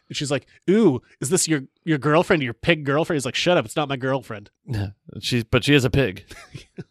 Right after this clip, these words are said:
Speaker 2: Uh, they call in, um, the hunter guy, Kang, not Kang, no, Kong. Who's the hunter?
Speaker 1: Bwana Beast.
Speaker 2: That's the, the guy they bring in. He kinda hits on Zatanna a little bit.
Speaker 1: Yeah, they try and find Cersei to re-,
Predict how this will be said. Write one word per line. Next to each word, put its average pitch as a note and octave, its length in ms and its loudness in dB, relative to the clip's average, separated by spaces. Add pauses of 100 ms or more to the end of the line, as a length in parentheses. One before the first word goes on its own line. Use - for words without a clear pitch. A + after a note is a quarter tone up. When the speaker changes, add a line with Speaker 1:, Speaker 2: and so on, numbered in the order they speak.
(120)
Speaker 2:
Uh, B2+ 200 6
they B2+ 120 4
call D#3+ 260 6
in, C#3 180 2
um, A#2 380 0 (160)
the A#2 80 0
hunter B2 260 -2
guy, B2 360 4 (120)
Kang, B2 460 -2
not A2+ 200 -6
Kang, F#2+ 340 -8 (180)
no, G#2 320 -6 (140)
Kong. A#2+ 420 0 (240)
Who's D#3 160 0
the D3 100 4
hunter? G#2 440 -4 (440)
Speaker 1:
Bwana A#2+ 560 -6
Beast. - 520 -14
Speaker 2:
That's G3+ 340 6
the, C3+ 320 4
the A#2+ 80 -2
guy A2 220 2
they G#2+ 100 0
bring A2 220 -2
in. G2+ 160 -4
He A2+ 120 -4
kinda B2+ 240 2
hits A2+ 220 -2
on A2 320 -2
Zatanna A2+ 500 -2
a A2 60 0
little A2+ 160 2
bit. G#2 260 2 (480)
Speaker 1:
Yeah, E3 200 2
they C#3+ 140 0
try A3 280 -2
and G3 220 -4
find D#3+ 280 -6
Cersei C#3 380 -6
to C#3+ 140 -4
re-, C#3+ 160 -10